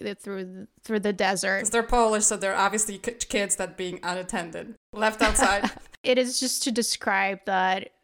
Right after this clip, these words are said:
Speaker 1: journey and, and what kind of things happened to them at a certain time of that trip that they, they had through the desert and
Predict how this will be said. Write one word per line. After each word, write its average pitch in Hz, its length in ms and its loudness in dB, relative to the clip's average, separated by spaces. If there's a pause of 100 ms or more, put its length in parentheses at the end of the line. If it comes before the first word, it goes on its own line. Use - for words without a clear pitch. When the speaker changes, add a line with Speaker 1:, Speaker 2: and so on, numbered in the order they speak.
(460)
Speaker 1:
journey 180 600 0
and, 185 340 -4
and 196 200 -6
what 185 140 -10
kind 190 160 -12
of 185 100 -12
things 196 240 -12
happened 185 340 -8
to - 120 -8
them 185 200 -6
at 185 100 -6
a 190 60 -10
certain 190 320 -10
time 185 260 -12
of 190 140 -14
that - 220 -10
trip 214 460 -4
that 202 180 -10
they, 196 420 -6
they 202 140 -10
had 202 200 -8
through 233 200 2
the 208 100 0
desert 185 540 0
and 185 240 -6